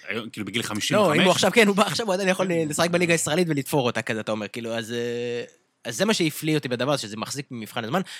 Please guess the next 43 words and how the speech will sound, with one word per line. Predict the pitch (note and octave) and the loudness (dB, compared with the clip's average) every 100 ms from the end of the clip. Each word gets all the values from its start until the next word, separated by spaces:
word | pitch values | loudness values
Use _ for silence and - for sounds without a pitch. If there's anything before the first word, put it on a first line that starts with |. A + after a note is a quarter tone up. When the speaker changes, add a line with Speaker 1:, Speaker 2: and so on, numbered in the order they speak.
| - | -6
Speaker 2:
ואני | A#2+ A2 - - - A2+ A2 | -6 -6 -10 -20 -8 -4 0
עדיין | D3+ G3 | 2 2
חושב | E3 D3 G3 | 2 2 2
שהוא | E3+ C3+ | 2 2
ה-greatest | B2 A2+ E3+ E3+ - C3+ | 0 -2 0 0 -2 -2
of | |
all | C#3 | 0
time, | G3 F#3+ | 2 2
גם | C3+ D#3+ F#3+ F#3 | 2 2 2 2
אם | D#3+ | 2
אתה | C#3+ C#3 | 2 0
שם | D#3 | -2
אותו | D3 A2+ | 2 2
היום, | A#2 C3 G#2 | 4 4 2
Speaker 1:
אני | F#2 | -4
Speaker 2:
כלומר | - A2+ A2 | -6 -2 0
Speaker 1:
גם | A2+ | 0
חושב | G2 - G2+ | -2 -10 -10
שהוא | - G#2 G2 | -8 -6 -6
הספורטאי | - - G2+ A#2 | -8 -10 -4 -2
הכי | G2 G2 | -2 -4
גדול | F#2+ F#2+ | -8 -8
בכל | F2 G2 | -8 -8
הזמנים, | F#2+ F2 F2+ F2 | -8 -8 -10 -10
אתה | F2 | -12
לוקח. | F2+ A2 G2+ - - - - _ - | -10 -8 -10 -14 -20 -20 -20 _ -6
מייקל | D3+ G3 G3+ | -4 -2 -4
ג'ורדן, | B2 C3+ C#3 A#2+ A#2 A#2+ - | -2 -2 0 0 0 -2 -4
זה, | A#2 G#2+ A#2 A2+ | -10 -8 -8 -6
זה, | G#2 G#2+ | -6 -6
כדורסל | - A2 G2 - C#3+ | -6 -6 -6 -4 -2
זה | C3+ A#2+ A2+ G#2 G2+ | -2 -2 -2 -2 -4
אפילו | - C3 B2 | -8 -6 -4
שולי, | - G#2 G#2 F#2+ F#2 | -4 -4 -4 -4 -6
הייתי | F2+ - | -12 -10
אומר, | F#2+ F#2 | -8 -8
ביחס | F2+ F#2+ F#2 - | -8 -10 -10 -12
להשפעה | G2 F#2+ F#2 F2 - F#2 | -8 -8 -8 -10 -10 -10
שלו. | G2 | -6
מייקל | A#2 D#3+ B2+ | -6 -6 -8
ג'ורדן | A2 C3 C3 A2+ | -6 -6 -6 -8
זה | G2+ G2 F#2 | -8 -10 -8
מקדונלדס. | F#2 G2+ G#2+ F2+ D#2 - | -8 -6 -6 -8 -14 -20